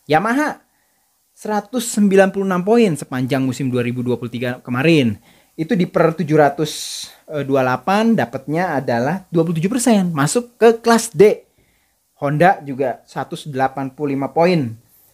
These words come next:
Jika dibagi tujuh ratus dua puluh delapan, hasilnya dua puluh lima persen. Tetap kelas D juga. Jadi, lima pabrikan, eh, K-, Ducati kelas A, eh, K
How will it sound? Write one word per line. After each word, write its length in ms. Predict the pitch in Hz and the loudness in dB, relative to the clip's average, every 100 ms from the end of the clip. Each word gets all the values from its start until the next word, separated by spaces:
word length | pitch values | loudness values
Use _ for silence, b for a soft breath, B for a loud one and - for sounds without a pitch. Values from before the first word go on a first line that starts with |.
| _ | _
Jika 220 | 131 123 | -12 -6
dibagi 320 | 123 123 123 120 | -4 -2 -4 -6
tujuh 240 | 127 123 | -6 -8
ratus 80 | 117 | -6
dua 120 | 127 | -6
puluh 40 | 120 | -6
delapan, 160 | 160 175 | -4 -4
hasilnya 280 | 131 139 165 | -4 -2 -2
dua 160 | 123 123 | -2 -4
puluh 120 | 123 117 | -4 -4
lima 120 | 110 | -4
persen. 320 | - - 101 | -6 -6 -6
Tetap 480 | - - 202 202 _ _ _ | -8 -4 -4 -4 _ _ _
kelas 560 | 120 123 139 - - _ _ | -8 -6 -6 -8 -14 _ _
D 320 | 120 147 139 117 | -2 0 2 0
juga. 320 | 123 117 - 123 | -4 -4 -6 -4
Jadi, 400 | 123 156 208 226 B B B 147 | 0 4 4 2 B B B 0
lima 240 | 151 143 | 2 2
pabrikan, 560 | 135 143 139 196 208 233 b b - | 2 2 2 0 0 -4 b b -10
eh, 320 | 147 139 131 | -4 -4 -4
K-, 160 | - - 135 | -10 -14 -8
Ducati 480 | 135 151 143 208 233 | -2 0 0 -2 -4
kelas 320 | 180 156 - | -2 -2 -2
A, 320 | 208 240 - _ _ | -4 -4 -6 _ _
eh, 720 | 139 135 131 123 117 107 107 | -6 -2 -2 0 -2 -2 -6
K 40 | - | -8